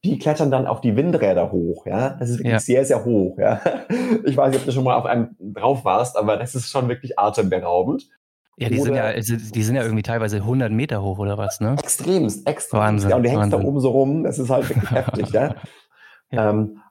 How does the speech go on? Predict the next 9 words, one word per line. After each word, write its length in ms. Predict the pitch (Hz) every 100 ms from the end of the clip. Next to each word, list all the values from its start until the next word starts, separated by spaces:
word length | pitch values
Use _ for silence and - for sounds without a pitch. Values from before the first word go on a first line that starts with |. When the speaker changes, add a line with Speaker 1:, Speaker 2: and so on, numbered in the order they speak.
| -
Speaker 1:
alles, 400 | 117 139 135 123
was 220 | 117 -
irgendwie 680 | 123 113 95 101 104 104 - -
mit 160 | 110 -
Batterien 720 | 107 117 92 104 113 95 -
zu 120 | - -
tun 340 | - 104 92
hat, 180 | 90 -
ja. 300 | 95 131